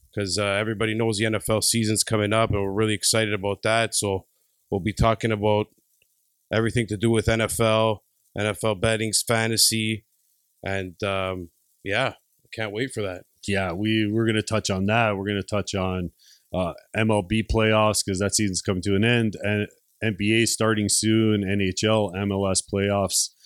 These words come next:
Speaker 2: uh, European soccer. We're really knowledgeable on that as well. So, uh, we, we, we come from a lot of angles. We have a lot of knowledge and a lot of background to all these sports, and, um, we're really good at middles,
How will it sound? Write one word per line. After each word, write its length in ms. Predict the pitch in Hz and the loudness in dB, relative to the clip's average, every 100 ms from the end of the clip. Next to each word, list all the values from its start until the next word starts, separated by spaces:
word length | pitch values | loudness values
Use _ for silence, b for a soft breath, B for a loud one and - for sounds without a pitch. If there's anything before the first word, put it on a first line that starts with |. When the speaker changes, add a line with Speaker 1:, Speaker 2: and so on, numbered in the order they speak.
| B B | B B
Speaker 2:
uh, 160 | 92 98 | 2 2
European 440 | 95 117 117 123 | 4 2 2 2
soccer. 720 | 107 110 110 110 107 104 101 95 | 2 2 2 2 0 2 2 0
We're 220 | 98 95 | 0 -2
really 320 | 95 104 101 | 2 2 2
knowledgeable 560 | 92 95 92 92 95 92 | 2 0 -2 -2 0 2
on 140 | 90 | 2
that 180 | 92 92 | 0 0
as 140 | 90 92 | 0 0
well. 240 | 92 98 | 2 2
So, 440 | 92 98 92 87 85 | 0 0 2 0 -4
uh, 60 | 80 b b b - | -8 b b b -6
we, 200 | 98 104 | 0 0
we, 340 | 95 107 107 | 2 0 0
we 160 | 98 110 | -2 -4
come 260 | - 117 110 | 0 0 2
from 180 | 110 | 0
a 40 | 101 | 2
lot 240 | 101 104 | 2 2
of 60 | 98 | 2
angles. 480 | 104 110 113 110 92 | 2 2 2 0 0
We 120 | 98 | 0
have 140 | 101 | 0
a 60 | 95 | 0
lot 180 | 95 87 | 0 0
of 80 | |
knowledge 460 | 90 101 107 104 92 | 2 4 6 4 2
and 120 | 92 | -2
a 40 | 92 | 0
lot 180 | 92 | 0
of 100 | 85 76 | -2 -4
background 480 | 90 90 92 90 - | -4 -2 -2 -2 -2
to 80 | |
all 120 | 90 87 | -2 -2
these 180 | 90 | -2
sports, 460 | - - 92 92 - | -4 -2 0 0 -2
and, 220 | 85 80 b b b b | -4 -6 b b b b
um, 680 | 87 90 90 87 85 82 85 _ _ - | -2 -2 -2 -4 -4 -6 -8 _ _ -14
we're 300 | 92 95 98 | -8 -4 -2
really 300 | 101 113 101 | 0 0 0
good 280 | 90 113 104 | 2 2 4
at 160 | 104 | 2
middles, 680 | 98 117 123 120 117 104 - | 0 2 4 4 4 4 2